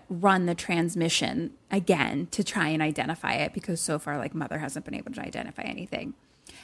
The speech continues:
And then we see a little orange kitty. <gasps> Hey, baby. He was like their, their spaceship cat. No, babe. His name is Jonesy.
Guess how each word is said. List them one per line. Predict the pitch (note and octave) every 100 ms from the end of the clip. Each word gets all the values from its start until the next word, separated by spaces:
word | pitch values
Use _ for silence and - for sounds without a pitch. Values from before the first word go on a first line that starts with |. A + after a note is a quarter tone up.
| -
And | C#4
then | C#4
we | C4+
see | E4+ A3+
a | B3+
little | G#3 G3+
orange | A3+ B3+ E4
kitty. | - B4 A#4+ E3+ F#3+ - _ _ -
<gasps> | - - - - - - - - _ _ _
Hey, | D4+ D4+
baby. | E4+ F4+ - - _ _ _ _
He | G4
was | F#4+
like | G4 G4+
their, | G#4 G#4 -
their | G#4 A4 A4+ - -
spaceship | - C5+ - - -
cat. | E3+ - - - _ _ _ _ _ -
No, | A4+
babe. | A#3 A3 - - _ _
His | F#4 -
name | G3+
is | A3+ C#4
Jonesy. | D#4 F4 D#4 - -